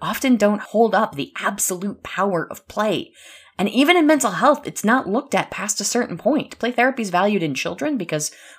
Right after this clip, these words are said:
play is our first language and is a great therapy tool to use when you don't have a shared language.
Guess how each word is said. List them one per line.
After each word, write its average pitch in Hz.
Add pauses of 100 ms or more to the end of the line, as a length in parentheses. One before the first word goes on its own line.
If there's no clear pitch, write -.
play 180
is 247
our 180
first 180
language 254
and 160
is 165
a 165
great 151
therapy 170
tool 180
to -
use 170
when 143
you 131
don't 151
have -
a -
shared -
language. -